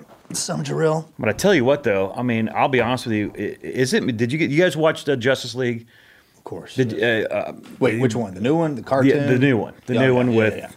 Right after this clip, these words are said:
Speaker 2: with, is it me, or did Wonder Woman literally get beat up to the entire fucking movie? I mean, she's always fighting, always getting hit.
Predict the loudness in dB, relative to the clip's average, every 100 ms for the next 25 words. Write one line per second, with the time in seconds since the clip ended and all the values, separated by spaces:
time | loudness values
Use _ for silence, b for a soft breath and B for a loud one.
0 | B B B _ -2 -2 -12 -8 -2 2
1 | 4 4 4 2 2 0 -4 0 2 4
2 | 2 0 -2 0 0 0 -6 -12 _ _
3 | -12 0 2 2 2 2 2 2 2 2
4 | 4 4 4 4 2 -2 B B B B
5 | 0 2 2 2 4 4 2 0 -2 0
6 | 0 0 0 -6 -6 -12 -14 -20 _ b
7 | b b b b b b b b -2 0
8 | 2 0 0 -2 0 2 2 0 0 0
9 | 2 0 0 -2 -4 -2 -2 -2 -4